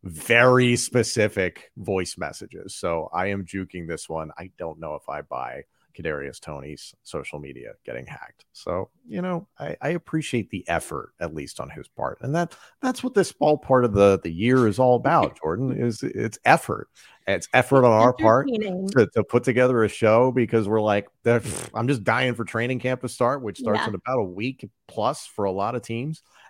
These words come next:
Speaker 1: And then I'm just dying for the preseason to start, and I'm dying for the regular season to be back. It's, it's about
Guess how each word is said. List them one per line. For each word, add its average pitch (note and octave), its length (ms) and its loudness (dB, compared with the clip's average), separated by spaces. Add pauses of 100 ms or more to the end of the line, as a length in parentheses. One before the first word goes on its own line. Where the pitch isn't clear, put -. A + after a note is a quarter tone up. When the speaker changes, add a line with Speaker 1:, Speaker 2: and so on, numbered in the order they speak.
(100)
Speaker 1:
And G#2+ 160 -8
then A#2 100 -2
I'm A#2+ 140 0
just A#2 180 -4
dying A#2+ 420 -2
for A#2 140 -6
the G#2 80 -4
preseason B2+ 640 -6
to A#2+ 80 -6
start, C#3 300 -4
and D#3+ 100 -12
I'm C#3 80 -10
dying F3 280 -10
for F#3+ 80 -12
the F3+ 60 -6
regular E3+ 440 -4
season D2+ 360 -12
to D2+ 80 -10
be D2+ 120 -16
back. A#1+ 280 -8
It's, - 220 -12
it's - 140 -20
about A#2+ 360 -12